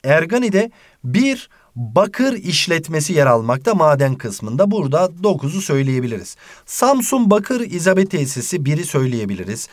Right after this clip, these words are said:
Murgul Bakır İzabe Tesisi dördü söyleyebiliriz. Zaten bu alanda ne oluyordu? Bakır çıkıyordu. O zaman burada bir bakır tesisinin yer alması, ham madde kaynağına yakınlık,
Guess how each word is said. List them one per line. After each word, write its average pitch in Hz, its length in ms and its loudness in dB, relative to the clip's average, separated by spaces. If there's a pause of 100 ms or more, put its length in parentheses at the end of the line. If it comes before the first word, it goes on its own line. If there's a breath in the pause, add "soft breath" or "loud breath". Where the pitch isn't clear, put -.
(280 loud breath)
Murgul 247 760 2
Bakır 214 280 2
İzabe 214 400 0
Tesisi 214 600 -6
dördü 202 360 2
söyleyebiliriz. 147 760 -2
Zaten 175 520 0
bu 190 140 6
alanda 123 360 0
ne 123 80 -2
oluyordu? 151 480 -2
Bakır 147 340 0
çıkıyordu. 131 560 -4 (240 loud breath)
O 156 120 2
zaman 175 320 0
burada 165 400 0 (300 loud breath)
bir 190 240 0
bakır 151 340 0
tesisinin 139 420 -4
yer 123 160 2
alması, 104 440 -4
ham 120 200 -2
madde 170 320 -4
kaynağına 175 420 -2
yakınlık, 180 520 -4